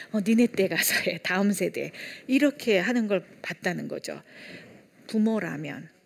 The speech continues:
자식한테, 음? 좋은 걸 물려줘야죠. 물론 통일에 대한 혼란이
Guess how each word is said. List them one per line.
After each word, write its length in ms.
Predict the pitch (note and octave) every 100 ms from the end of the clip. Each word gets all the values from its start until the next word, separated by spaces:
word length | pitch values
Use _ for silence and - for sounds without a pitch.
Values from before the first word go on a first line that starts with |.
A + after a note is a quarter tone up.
| _ _ - - - -
자식한테, 1040 | - E3 E3 - G3 - E3+ D#3 - D3 D3 _ _ _
음? 180 | G3 C4 - - - -
좋은 340 | G#3 A#3 C#4+
걸 120 | C4 G#3
물려줘야죠. 920 | F3 E3+ E3 - - F#2 - - - _ - - - -
물론 320 | A3+ C4 B3
통일에 920 | - D4+ D4+ D4+ D4+ D4+ D4 G#3+ G#3+
대한 440 | G#3+ F3 E3+ F3+
혼란이 680 | F3+ - - D4+ C4+ F#3